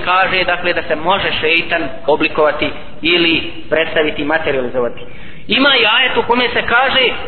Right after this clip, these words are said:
„Innehu yarakum huwa wa qabiluhu min haythu la tarawnahum.” On vas vidi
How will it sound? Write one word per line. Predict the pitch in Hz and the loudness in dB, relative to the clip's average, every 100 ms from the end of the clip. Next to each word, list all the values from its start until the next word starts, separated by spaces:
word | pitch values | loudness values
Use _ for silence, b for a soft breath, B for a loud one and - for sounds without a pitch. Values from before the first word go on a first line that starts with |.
| - - | -6 0
„Innehu | 294 285 277 233 269 254 | 2 4 2 2 2 4
yarakum | 214 185 202 254 - 262 220 - - | 2 2 2 0 0 -2 -2 -6 -6
huwa | 156 180 233 226 220 | -2 4 6 6 4
wa | - | 2
qabiluhu | 208 208 233 262 240 285 233 - - - - - - | 0 2 2 4 4 2 0 -6 -8 -8 -8 -8 -4
min | 165 165 | -2 0
haythu | 160 190 220 208 | 2 2 2 2
la | 190 196 196 185 | 4 4 2 2
tarawnahum.” | 185 185 175 156 143 113 - - - - - - - - - - - - B B B B - | 0 2 2 0 -2 -4 -8 -10 -10 -10 -8 -8 -8 -8 -8 -8 -8 -8 B B B B 2
On | 202 254 269 233 - - - - - - - - 139 | 6 8 6 2 -6 -8 -10 -10 -10 -10 -10 -10 -2
vas | 185 233 226 202 214 | 2 2 0 -2 0
vidi | 254 175 | 2 0